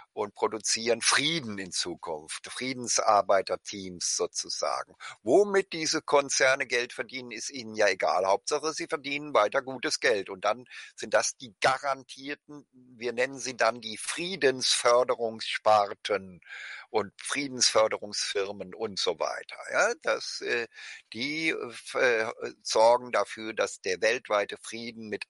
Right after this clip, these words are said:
allen Mitteln gewahrt bleibt, weil sie dann am meisten Geld verdienen in der G W Ö, G W O Kombi, ne? Ja, und ich glaub, jetzt bin ich schon, bin ich schon im Zwei-Bereich. Ja, ist,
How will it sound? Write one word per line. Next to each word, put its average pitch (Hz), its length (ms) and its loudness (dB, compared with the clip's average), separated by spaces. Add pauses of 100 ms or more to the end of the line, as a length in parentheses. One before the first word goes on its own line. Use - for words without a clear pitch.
allen 127 360 4
Mitteln 107 320 -6
gewahrt 98 480 4
bleibt, 101 280 0
weil 82 140 4
sie 92 240 -10
dann 220 460 4
am 156 140 -2
meisten 151 460 0
Geld 156 220 2
verdienen 123 440 -6
in 104 140 -8
der 95 100 -2
G 101 180 -10
W 104 100 -4
Ö, 101 200 -4
G 95 180 -8
W 95 140 -6
O 95 100 -4
Kombi, 80 480 -4 (220)
ne? 143 180 -2 (1600)
Ja, 160 260 8
und 135 140 4
ich - 160 -2
glaub, 135 300 4
jetzt - 200 -8
bin 139 140 -4
ich 131 120 -4
schon, 143 360 -4
bin 151 120 -2
ich 196 140 -4
schon - 220 0
im 180 120 -6
Zwei-Bereich. 165 1000 0
Ja, 110 160 2
ist, 123 240 -6